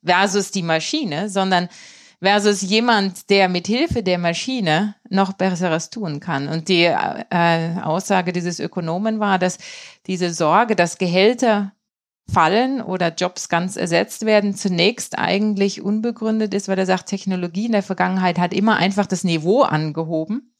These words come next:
Und der starke Unterschied in Lohngefälle eigentlich nur dann auftritt, wenn man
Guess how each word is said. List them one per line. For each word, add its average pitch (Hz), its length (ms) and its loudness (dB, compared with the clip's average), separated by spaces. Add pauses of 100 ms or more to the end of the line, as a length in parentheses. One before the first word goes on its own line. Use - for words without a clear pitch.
(800)
Und 185 300 -10 (480)
der 196 120 4
starke 202 400 2
Unterschied 233 760 -2
in 185 340 0 (240)
Lohngefälle 190 1080 2 (440)
eigentlich 220 460 2
nur 196 140 2
dann 180 340 2
auftritt, 196 800 -2
wenn 202 180 2
man 190 260 4